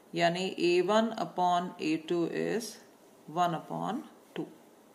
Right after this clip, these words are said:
नेक्स्ट हमने कैलकुलेट करना है बी वन upon बी टू। बी टू is minus टू, सॉरी, बी वन is minus टू, बी टू is minus फ़ोर, ये कट गया, तो टू टूज़, तो ये आ गया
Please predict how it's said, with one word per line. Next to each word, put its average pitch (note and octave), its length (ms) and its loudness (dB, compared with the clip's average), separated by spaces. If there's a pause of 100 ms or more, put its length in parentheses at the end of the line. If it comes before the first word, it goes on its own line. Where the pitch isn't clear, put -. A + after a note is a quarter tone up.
(1160)
नेक्स्ट A3 280 2
हमने A#3 220 4
कैलकुलेट G3+ 460 4
करना F#3+ 200 2
है G3 200 0
बी F3 220 0
वन G3 260 0 (100)
upon E3+ 460 2 (100)
बी D#3+ 120 2 (120)
टू। - 140 -12 (140)
बी F3 160 2
टू F#3+ 180 4
is G3 220 6
minus F3+ 460 -2
टू, A#3+ 120 2 (280)
सॉरी, D#3+ 220 -2
बी F3+ 160 4
वन F#3+ 220 4
is G3 140 -4
minus F#3 400 0
टू, A#3+ 180 2
बी F#3+ 180 0
टू F3 200 -2
is A3 180 0 (260)
minus D#3 360 -2
फ़ोर, - 200 -8
ये E3 80 -2
कट F3 200 -6
गया, A3+ 200 2 (720)
तो F#3+ 120 2
टू G3 280 2
टूज़, G#3 400 0 (160)
तो F#3 60 -2
ये F3 100 2
आ E3 140 6
गया F3 320 0